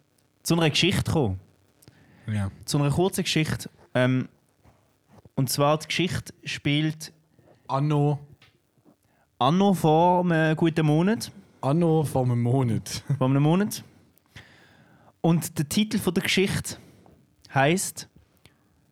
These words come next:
Speaker 1: Hulusi.
Speaker 2: Hulusi und der Jarl Waag Taxifahrer.
Speaker 1: Hulusi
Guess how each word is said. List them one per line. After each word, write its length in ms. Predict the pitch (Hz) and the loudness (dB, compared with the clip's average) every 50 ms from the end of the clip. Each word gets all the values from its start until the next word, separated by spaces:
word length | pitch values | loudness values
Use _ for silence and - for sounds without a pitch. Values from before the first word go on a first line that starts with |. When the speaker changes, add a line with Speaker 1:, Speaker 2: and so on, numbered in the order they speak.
| _ _ _ _ _ _ _ _ _ _ _ _ _ _ _ _ _ _ _ _ - - | _ _ _ _ _ _ _ _ _ _ _ _ _ _ _ _ _ _ _ _ -8 -2
Speaker 1:
Hulusi. 480 | 123 127 151 170 190 214 214 - - 139 | 0 2 2 2 2 2 0 0 2 2
Speaker 2:
Hulusi 460 | 143 143 160 190 196 185 202 185 175 | 2 4 2 2 2 0 0 0 2
und 160 | 165 147 143 143 | 2 2 2 2
der 100 | 139 135 | 2 2
Jarl 400 | 127 131 127 127 127 123 120 117 | 2 2 2 2 2 2 2 2
Waag 340 | 120 120 127 143 139 - | 2 2 2 0 0 -2
Taxifahrer. 960 | - - 135 127 - - 139 131 - - 123 113 107 107 107 107 107 107 98 - _ _ _ - | -2 -2 -2 -2 -2 -4 -6 -8 -6 -4 -4 -4 -2 -2 -2 -4 -4 -4 -6 -10 _ _ _ -4
Speaker 1:
Hulusi 680 | - 151 165 185 208 226 220 - - 226 233 254 262 262 | 0 2 2 4 4 2 2 0 0 -2 -2 -2 -4 -6